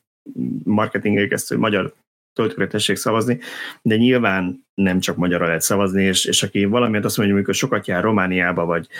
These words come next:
vagy Horvátországba, vagy Szlovéniába, vagy bármerre, és ott pont az út mellett lenne egy tök jó hely, vagy neki pont ott lenne jó, és biztos sok turistának jó, az persze jelöljön be oda, vagy szavazzon oda, ha már van, mert nyilván azt is fogják akármi magyarok is használni, tehát ne legyünk ennyire azért nacionalisták,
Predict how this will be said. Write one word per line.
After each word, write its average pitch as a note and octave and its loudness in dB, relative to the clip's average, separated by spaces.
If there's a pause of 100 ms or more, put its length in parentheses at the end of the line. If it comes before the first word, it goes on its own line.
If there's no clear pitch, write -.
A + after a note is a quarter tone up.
(280)
vagy G2+ -2 (300)
Horvátországba, G2+ 0
vagy F2+ 0
Szlovéniába, G2 0
vagy F#2 -2
bármerre, G#2 2
és F#2 2
ott G2 -4 (160)
pont E3+ 2
az A2 0
út A#2+ 0
mellett G2 0
lenne A#2+ 2
egy G2 -2
tök - -4
jó G2+ 0
hely, G#2+ 2
vagy G2+ 2
neki G2 0
pont B2 0
ott G#2+ -2
lenne F#2+ 2
jó, C3+ 2 (220)
és G2+ -2
biztos A#2+ 0
sok F#2+ -2
turistának G#2 0
jó, B2 2
az A#2 0
persze - -4 (160)
jelöljön F#2 2
be F2+ 0
oda, G#2+ 0
vagy F#2 0
szavazzon F#2 -2
oda, F#2 2
ha F#2 0
már F#2 0
van, A2 0 (280)
mert G#2 0
nyilván G#2 2
azt G2 -2
is - 0
fogják F#2+ 0
akármi F2+ -2
magyarok F#2 0
is - -2
használni, F#2+ -2
tehát F2 -4
ne F#2+ -2
legyünk F2+ -2
ennyire G2+ 0
azért D#2+ -2
nacionalisták, A#2+ 0